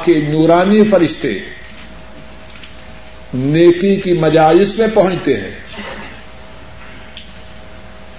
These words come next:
تو ان کو خوشبو دینا چاہتا ہے یا بدبو؟ اور پھر اس کے بعد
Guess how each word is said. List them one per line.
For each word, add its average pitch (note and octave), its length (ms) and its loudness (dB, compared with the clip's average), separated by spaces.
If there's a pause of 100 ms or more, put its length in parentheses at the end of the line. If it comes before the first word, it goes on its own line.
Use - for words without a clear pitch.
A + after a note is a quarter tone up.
(840)
تو E3 140 2 (140)
ان G#3 240 4
کو G3+ 160 8
خوشبو F3 500 0
دینا G#3+ 340 6
چاہتا G3+ 360 4
ہے G#3 60 6
یا G3+ 160 4
بدبو؟ B2+ 460 0 (2500)
اور C#3+ 140 0
پھر G3+ 220 2
اس F#3 160 2
کے F3+ 140 0
بعد C#3 340 2